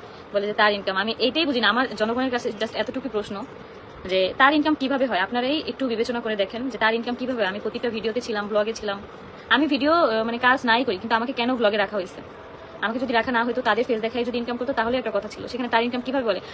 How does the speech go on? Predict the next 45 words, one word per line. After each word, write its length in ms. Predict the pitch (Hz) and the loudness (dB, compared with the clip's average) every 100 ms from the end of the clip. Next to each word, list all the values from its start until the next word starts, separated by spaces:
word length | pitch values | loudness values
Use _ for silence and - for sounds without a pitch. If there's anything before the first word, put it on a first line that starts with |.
| - | -2
আমার 180 | 214 247 | 0 2
ছেলেকে 220 | 247 247 | 0 0
যে 100 | 247 | -2
প্রতিনিয়ত 420 | 247 254 269 247 | -2 0 0 2
এই 180 | 254 240 | 4 4
দুধ, 300 | 220 240 240 190 | 2 0 0 2
ডায়াপার, 340 | 220 214 220 | 2 4 2
ফিডার 300 | 214 233 226 | 0 2 0
নিয়ে 120 | 233 220 | 2 2
যে 80 | |
এত 260 | 214 254 220 - | 2 2 0 0
কথা 200 | 220 233 | 0 2
বলা 160 | 214 220 | 2 2
হইতাছে, 420 | 202 220 240 196 - - - - - - - | 0 -2 -2 -4 -6 -18 -18 -16 -16 -16 -10
মানে 300 | 208 208 202 - - - - | -6 -2 -2 -4 -12 -14 -4
খুবই, 180 | 320 285 | 4 6
আমি 120 | 240 | 6
এই 80 | 233 | 2
জিনিসটা 220 | 285 339 | 2 2
নিয়ে 80 | 320 | 2
আমি 80 | 285 | 2
খুবই 160 | 302 277 | 2 2
কষ্ট 180 | - | 2
পাই 140 | 214 175 | 0 -2
যে 140 | 214 220 - - - - | -4 -6 -14 -16 -10 -2
ইনকাম 260 | 415 403 | 2 2
কিভাবে 280 | 330 311 240 | 2 2 2
হয় 120 | 190 | 2
তাদের, 200 | 175 170 - - | -2 -4 -8 -12
ই-, 80 | - - | -12 -4
ইনকামটা 260 | 262 302 302 | 0 2 0
কিভাবে 260 | 294 302 | 2 2
হয়? 100 | 214 | 2
একটা 160 | 190 262 | 0 4
বাচ্চার 360 | 220 226 285 220 | 4 4 2 2
দুধ, 220 | 277 247 | 0 4
ডায়াপার 260 | 233 240 | 4 4
নিয়ে 220 | 247 269 262 | 2 2 0
পর্যন্ত 260 | 247 247 269 | -2 -2 -2
খোটা 180 | 262 247 | 0 2
দিতে 180 | 233 240 | 2 2
এখন 220 | 208 262 | 2 0
পর্যন্ত 280 | 247 226 220 | -2 -2 -2
ছাড়তেছে 380 | 226 185 196 | -4 -4 -6
না। 80 | 196 | -10